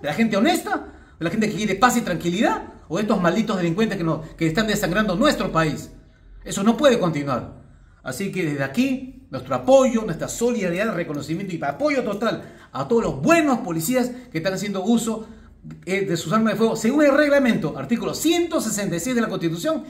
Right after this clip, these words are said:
y decreto legislativo doce seis siete. Ellos han actuado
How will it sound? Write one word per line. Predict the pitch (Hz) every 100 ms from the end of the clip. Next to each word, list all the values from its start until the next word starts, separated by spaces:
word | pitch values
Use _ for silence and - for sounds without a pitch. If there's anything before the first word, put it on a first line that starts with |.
| - -
y | 143
decreto | 135 233 240
legislativo | - 160 - 240 254 - -
doce | 160 262 247 240 -
seis | 233 214
siete. | 214 208 151 - - -
Ellos | 214 214
han | 208
actuado | - 262 254 254